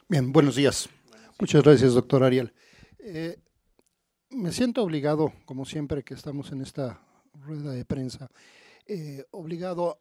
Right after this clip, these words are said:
<clears throat> a agradecerles a, a las autoridades de la Universidad, eh, de Guadalajara siendo la única dependencia no, ah, no integrada directamente con el Hospital Civil o hospitales civiles, sino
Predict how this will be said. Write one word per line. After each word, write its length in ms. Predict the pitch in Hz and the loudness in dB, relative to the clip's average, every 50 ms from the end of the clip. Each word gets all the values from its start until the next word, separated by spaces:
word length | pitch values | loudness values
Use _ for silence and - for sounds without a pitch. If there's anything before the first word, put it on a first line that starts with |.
| _ - | _ -6
<clears throat> 320 | 170 165 156 156 - - | -4 -4 -4 -6 -10 -14
a 60 | 175 156 | -14 -10
agradecerles 600 | 147 151 151 147 143 - 170 170 165 160 - 160 | -10 -8 -8 -10 -10 -10 -10 -10 -10 -10 -10 -10
a, 160 | 147 147 - | -12 -12 -12
a 40 | 156 | -14
las 200 | 139 131 - - | -14 -16 -16 -18
autoridades 500 | 143 135 - 160 147 151 156 160 156 127 | -18 -18 -16 -14 -12 -10 -10 -10 -10 -10
de 80 | 135 131 | -12 -12
la 80 | 127 | -10
Universidad, 560 | 131 127 127 120 110 - - 131 131 135 143 - _ _ _ _ _ _ _ _ _ _ _ _ _ | -10 -10 -12 -12 -14 -16 -18 -18 -18 -18 -18 -20 _ _ _ _ _ _ _ _ _ _ _ _ _
eh, 360 | - 196 147 143 139 123 - _ 139 | -20 -20 -20 -20 -20 -20 -20 _ _
de 160 | 139 139 139 139 | -20 -20 -18 -18
Guadalajara 600 | 131 139 135 139 139 127 135 143 151 143 143 - _ _ _ _ _ _ _ _ | -16 -16 -16 -16 -18 -18 -18 -18 -18 -18 -18 -20 _ _ _ _ _ _ _ _
siendo 360 | - - - 190 180 175 180 | -20 -16 -14 -14 -12 -12 -12
la 80 | 160 160 | -12 -12
única 320 | 165 185 190 - - 170 | -12 -12 -14 -12 -12 -12
dependencia 760 | 147 143 - - 139 143 147 160 156 147 - 151 143 135 - _ | -12 -12 -14 -16 -16 -12 -10 -8 -8 -4 0 0 2 2 0 _
no, 580 | - 175 147 143 147 147 147 147 143 135 - - _ - | -2 0 2 2 2 2 0 -2 -4 -6 -10 -14 _ -16
ah, 460 | 160 139 131 127 123 117 110 110 - - - _ _ | -14 -12 -10 -8 -8 -8 -10 -10 -12 -14 -18 _ _
no 320 | - - 220 202 165 175 185 | -20 -16 -12 -8 -6 -4 -4
integrada 840 | 196 190 - 185 160 139 156 151 156 156 156 147 143 131 127 - | -4 -4 -4 -4 -6 -4 -4 -4 -4 -4 -4 -4 -6 -6 -8 -10
directamente 840 | - 131 135 135 156 143 _ - 156 139 139 143 143 139 - 143 - | -14 -12 -10 -10 -10 -10 _ -8 -8 -6 -6 -6 -6 -8 -10 -12 -12
con 180 | - 123 120 | -10 -10 -10
el 120 | 117 117 117 | -10 -10 -12
Hospital 440 | - - - - - - 131 131 120 | -16 -18 -20 -20 -16 -14 -14 -14 -14
Civil 360 | - 147 131 127 131 135 127 | -16 -14 -12 -12 -10 -10 -10
o 40 | 120 | -12
hospitales 540 | 110 - - - 120 - 135 127 123 120 | -12 -14 -18 -20 -16 -14 -14 -14 -14 -14
civiles, 500 | - - 110 117 120 123 143 160 - - _ _ _ - - - _ _ _ _ | -16 -16 -16 -14 -12 -12 -12 -14 -16 -18 _ _ _ -20 -20 -20 _ _ _ _
sino 560 | _ - - 135 120 120 120 120 113 110 110 | _ -16 -12 -8 -6 -6 -6 -6 -6 -8 -10